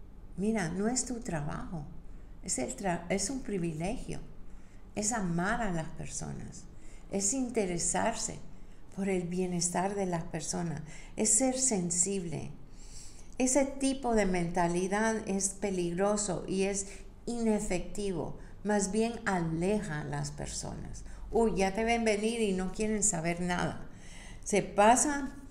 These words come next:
por alto de que Dios es un Dios personal y Él quiere acercarse a una persona y tener una relación personal con esas personas.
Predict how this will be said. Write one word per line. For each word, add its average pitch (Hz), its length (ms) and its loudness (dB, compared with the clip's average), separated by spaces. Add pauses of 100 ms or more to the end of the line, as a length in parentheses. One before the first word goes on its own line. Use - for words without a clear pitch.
(960)
por 185 200 2
alto 269 480 4 (100)
de 175 140 -4
que 185 160 2
Dios 220 560 -2
es 180 180 -2
un 208 180 -2
Dios 202 220 -4
personal 170 760 -4 (520)
y 196 140 2
Él 202 160 0
quiere 233 580 0
acercarse 175 1040 -2 (100)
a 175 80 -2
una 180 400 0
persona 170 680 -4 (520)
y 180 100 -2
tener 185 400 2
una 226 220 2
relación 190 640 -2 (320)
personal 165 840 -2 (360)
con 180 160 -2
esas 160 360 0
personas. - 840 -6